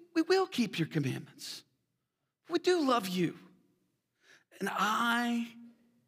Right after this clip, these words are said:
Jesus says to his followers, "I will ask the Father, and he will give you another helper." This next phrase, "He will give you another helper to be with you forever.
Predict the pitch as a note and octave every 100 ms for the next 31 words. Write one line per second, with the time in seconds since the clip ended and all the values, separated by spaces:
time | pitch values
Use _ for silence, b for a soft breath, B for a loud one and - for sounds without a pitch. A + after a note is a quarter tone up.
0 | _ _ - - C#3 D#3+ - - - -
1 | - - G2 - B B - F3 F#3+ D#3
2 | - D3+ - - - - - - - -
3 | - - - _ _ _ _ _ _ _
4 | B B B - D3 D3 A#3+ G3+ D#3+ G3
5 | F#3+ G#3 G3+ G3+ G3+ F#3+ - D3 A#2+ -
6 | - - - _ _ _ _ _ _ _
7 | _ _ _ _ _ _ _ _ _ _
8 | _ _ _ _ - - - - D3+ D3+
9 | F#2+ - D3+ E3 E3+ E3 D#3+ E3 D3 D3+
10 | E3 D3+ B B _ B2+ - D3+ D#3+ E3
11 | D#3+ D#3+ - _ C3+ D3+ D3+ D3+ - _
12 | _ C3+ C3+ C#3+ D3 C#3+ C#3 - _ _
13 | _ _ - - - - - -